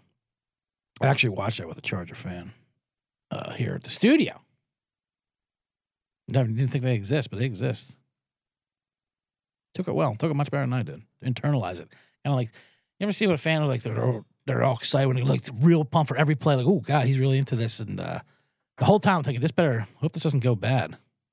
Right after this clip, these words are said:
If this goes bad, uh, this is gonna be rough." <laughs> This is gonna be, uh, this is not gonna go well the other way. The,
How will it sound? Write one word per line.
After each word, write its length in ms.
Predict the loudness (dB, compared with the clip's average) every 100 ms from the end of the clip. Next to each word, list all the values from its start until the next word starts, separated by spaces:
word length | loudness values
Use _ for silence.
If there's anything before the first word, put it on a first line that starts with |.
| _
If 60 | -12
this 100 | -6
goes 180 | -6
bad, 400 | -6 -2 -2 -2
uh, 220 | -8 -12 -14 _ _ _ _ _ _ _ _ _ _ _ _ _ _
this 100 | -12
is 20 |
gonna 160 | -10 -12
be 80 | -10
rough." 440 | -8 -8 -8 -12 -8
<laughs> 40 | -8 -8 -2 -2 0 -2 0 -4 -2 -4 -2 -4 -4
This 200 | -6 -4
is 140 | -2
gonna 260 | 0 0 2
be, 340 | 0 0 -4 -6 -8 -6 -4 -4
uh, 460 | 0 0 0 -4 -6 -2
this 180 | 2 4
is 180 | 4
not 180 | 2 2
gonna 140 | 0 2
go 220 | 4 4
well 240 | 4 4
the 120 | 2
other 140 | 0 0
way. 100 | 0
The, 200 | -2